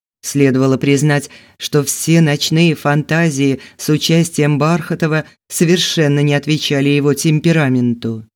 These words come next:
Что ж, на то они и фантазии, чтобы не перекликаться с реальной жизнью. Важным было лишь то, что внутри нее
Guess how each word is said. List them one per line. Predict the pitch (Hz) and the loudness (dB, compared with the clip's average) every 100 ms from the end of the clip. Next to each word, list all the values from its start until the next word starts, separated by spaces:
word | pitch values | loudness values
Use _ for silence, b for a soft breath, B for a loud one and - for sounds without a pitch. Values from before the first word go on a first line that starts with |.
| _ _ _ _ | _ _ _ _
Что | - - 196 190 | -10 2 4 4
ж, | 170 - - 143 | 2 -6 -10 -2
на | 160 160 | 2 2
то | 170 170 | 4 4
они | 170 170 | 6 4
и | 165 | 4
фантазии, | 165 165 165 170 151 139 143 139 | 2 2 2 0 0 -2 -2 -4
чтобы | - 147 151 | -4 -2 0
не | 151 156 175 | 2 2 2
перекликаться | 185 185 180 165 160 151 147 - 147 143 | 2 0 2 -2 -2 -4 -4 -6 -6 -6
с | 139 | -6
реальной | 135 147 143 143 139 | -2 0 2 0 0
жизнью. | 123 127 117 123 120 117 120 _ - | 0 0 0 -2 -2 -6 -12 _ -12
Важным | 147 151 151 143 156 | -2 0 0 2 0
было | 151 151 | 2 2
лишь | 151 156 - | 2 0 -2
то, | - 165 165 | -4 -2 -2
что | 143 - 143 | -4 -4 0
внутри | 151 151 - 165 | 0 0 0 2
нее | 160 147 147 160 170 | 2 0 0 0 -2